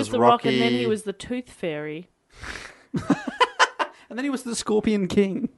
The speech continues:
Speaker 1: So he's
Speaker 2: He,
Speaker 1: played,
Speaker 2: yeah,
Speaker 1: he's
Speaker 2: he's
Speaker 1: in a
Speaker 2: played
Speaker 1: few.
Speaker 2: quite a few characters, and then he's the guy from Fast and the Furious.
Speaker 1: And then he was in Bridge to Terabithia,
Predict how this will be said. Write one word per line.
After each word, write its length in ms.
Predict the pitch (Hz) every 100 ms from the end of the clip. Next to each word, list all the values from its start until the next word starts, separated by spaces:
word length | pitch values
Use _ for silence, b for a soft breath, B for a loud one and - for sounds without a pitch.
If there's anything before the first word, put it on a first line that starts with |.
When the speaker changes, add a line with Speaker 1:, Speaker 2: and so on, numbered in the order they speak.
| _
Speaker 1:
So 440 | - 254 214 196 190
he's 160 | 226 233
Speaker 2:
He, 80 | 185
Speaker 1:
played, 140 | 330
Speaker 2:
yeah, 60 | 277
Speaker 1:
he's 60 | 247
Speaker 2:
he's 60 |
Speaker 1:
in 20 | 240
a 40 |
Speaker 2:
played 140 | 214
Speaker 1:
few. 80 | 247
Speaker 2:
quite 140 | 196 196
a 40 |
few 140 | 180
characters, 560 | 143 123 107 101 90 -
and 140 | 117
then 80 | 117
he's 160 | 120 117
the 80 | 113
guy 240 | 117 117
from 200 | - 117
Fast 320 | 120 117 -
and 60 | 113
the 60 | 113
Furious. 300 | 117 120 110
Speaker 1:
And 100 | 220
then 80 |
he 80 | 214
was 140 | 226 220
in 140 | 208
Bridge 340 | 214 220 208
to 120 | - 220
Terabithia, 880 | - 226 214 240 240 208 156 147